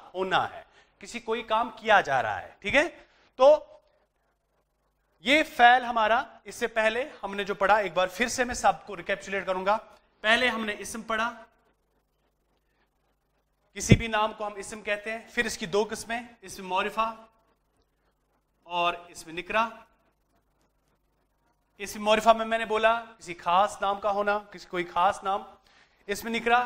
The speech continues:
कोई आम नाम। फिर उसके बाद मैंने आपको ज़मीर पढ़ाया। ज़मीर का मैंने बोला जो इसम के बदले इस्तेमाल हो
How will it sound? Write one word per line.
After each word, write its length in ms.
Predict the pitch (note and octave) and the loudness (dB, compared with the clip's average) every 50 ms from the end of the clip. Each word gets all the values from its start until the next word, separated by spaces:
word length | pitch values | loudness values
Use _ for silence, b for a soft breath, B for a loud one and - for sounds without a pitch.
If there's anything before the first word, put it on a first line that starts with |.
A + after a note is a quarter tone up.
| A#3+ - | -2 -8
कोई 140 | - E3 D#3+ D#3+ - F3 | -12 -12 -10 -4 0 2
आम 200 | F#3 G3 G3+ G3 | 2 2 2 0
नाम। 260 | G3 G3 G3 G3+ - - b b b b b b b _ | 0 0 0 0 -4 -10 b b b b b b b _
फिर 160 | - A#3+ A#3+ A#3+ | -2 -2 -2 -2
उसके 220 | A3+ - - A#3+ | -4 -4 0 4
बाद 420 | G#3+ A3 G#3+ A3 A3+ A3+ - - - _ _ _ _ | 6 8 8 8 6 2 -4 -18 -20 _ _ _ _
मैंने 180 | F3+ G3 G#3 G#3+ | -10 -6 -2 -2
आपको 240 | G#3 G3 - F#3+ D#3 | -2 -2 -2 -6 -10
ज़मीर 360 | C#3 D3 F3 F3+ G3 G#3+ A3+ G#3+ | -8 -8 -6 -4 -4 -6 -4 -2
पढ़ाया। 420 | A3+ G#3+ G#3 G#3+ G#3+ A3 A3+ A3+ A3 - _ _ _ _ _ _ _ _ _ _ _ _ _ _ _ _ _ _ _ _ _ B2 | 0 2 4 4 4 2 0 -4 -10 -16 _ _ _ _ _ _ _ _ _ _ _ _ _ _ _ _ _ _ _ _ _ -8
ज़मीर 340 | - F3 F#3 G#3 A3+ A3 | -6 -4 -2 -2 -4 -2
का 120 | A3 A3+ A3 | 0 0 0
मैंने 200 | A3 A3 A3 G#3+ | 0 0 -2 -2
बोला 220 | F#3 G#3+ G#3+ A3 G#3+ | 0 2 4 4 2
जो 140 | - A3 - | 2 -2 -10
इसम 300 | - F#3 - - B3+ B3 | -10 -8 -8 -6 -6 -2
के 120 | B3+ B3 | -2 2
बदले 280 | F#3+ F#3+ G3+ - G3 G3 | 4 4 4 4 0 -6
इस्तेमाल 400 | F#3+ - - G#3 G3 F#3+ G3 F#3 | -6 -8 -6 -2 0 0 0 0
हो 200 | F3+ G3 A3+ | -2 -4 -6